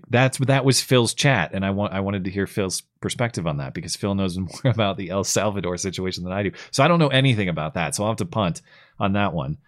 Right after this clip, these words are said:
But on this question of, um, of God as the origin of morality and the origin of sort of the natural law, that, that's a point that I understand and grant completely, and that's why I'm so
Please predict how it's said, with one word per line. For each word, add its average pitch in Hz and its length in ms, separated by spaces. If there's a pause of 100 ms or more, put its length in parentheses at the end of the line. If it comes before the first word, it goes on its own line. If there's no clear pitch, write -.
(340)
But 120 100
on 139 120
this 135 120
question 147 500
of, 104 380
um, 85 500 (1200)
of 98 340
God 113 320
as 104 140
the 104 100
origin 104 600
of 87 220
morality 90 640
and 82 100
the 87 80
origin 95 460
of 82 340
sort 104 220
of 85 80
the 87 80
natural 92 480
law, 98 220
that, 90 160
that's 131 180
a - 60
point 123 260
that 95 120
I 87 280 (240)
understand 101 520
and 85 100
grant 98 260
completely, 82 500
and 80 80
that's 87 160
why 95 140
I'm 90 160
so 90 400